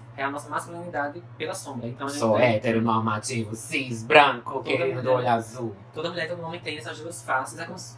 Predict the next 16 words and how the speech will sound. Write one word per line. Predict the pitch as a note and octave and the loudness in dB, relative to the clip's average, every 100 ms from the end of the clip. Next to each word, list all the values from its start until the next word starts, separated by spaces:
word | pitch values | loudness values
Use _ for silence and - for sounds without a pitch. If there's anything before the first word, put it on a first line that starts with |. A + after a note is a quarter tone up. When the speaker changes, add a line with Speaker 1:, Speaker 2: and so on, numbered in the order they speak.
| - | -12
Speaker 1:
é | C#3+ | -8
como | F#3 G3+ | -6 -6
se | - | -8
fosse, | G3 G#3+ | -6 -6
não. | - - | -8 -8
É | - | -6
o | D#3+ | -6
yin | F3 | -6
e | G3+ G#3 | -6 -6
o | |
yang, | F3+ D3+ - | -6 -10 -12
o | D3 | -10
yin | F3+ A3 | -6 -6
e | |
o | F#3 | -6
yang | C#3+ D#3+ | -8 -8